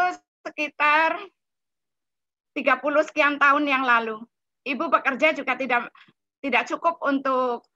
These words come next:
untuk mencukupi kebutuhan. Dan itu ibu tinggalnya di rumah kontrakan. Dari kontrakan ke kontrakan,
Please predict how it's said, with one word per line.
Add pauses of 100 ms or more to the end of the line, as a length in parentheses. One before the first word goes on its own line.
(280)
untuk
mencukupi
kebutuhan.
Dan
itu (460)
ibu (140)
tinggalnya
di
rumah
kontrakan. (200)
Dari
kontrakan
ke
kontrakan,